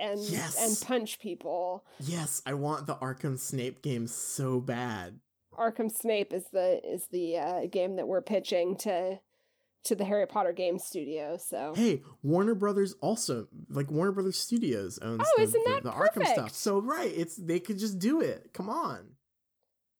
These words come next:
Speaker 1: Oh,
Speaker 2: Do it.
Speaker 1: that's,
Speaker 2: Make
Speaker 1: uh,
Speaker 2: the
Speaker 1: I,
Speaker 2: Snape game.
Speaker 1: that would be so good. I would love that game.
Speaker 2: That's what we need.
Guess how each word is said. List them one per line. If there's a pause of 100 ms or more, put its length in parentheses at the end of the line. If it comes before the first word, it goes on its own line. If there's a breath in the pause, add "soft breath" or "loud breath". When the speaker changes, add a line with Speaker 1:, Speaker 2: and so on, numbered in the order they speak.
(300)
Speaker 1:
Oh,
Speaker 2:
Do
it.
Speaker 1:
that's,
Speaker 2:
Make
Speaker 1:
uh,
Speaker 2:
the
Speaker 1:
I,
Speaker 2:
Snape
game. (480)
Speaker 1:
that
would
be
so
good.
I
would
love
that
game. (280)
Speaker 2:
That's
what
we
need.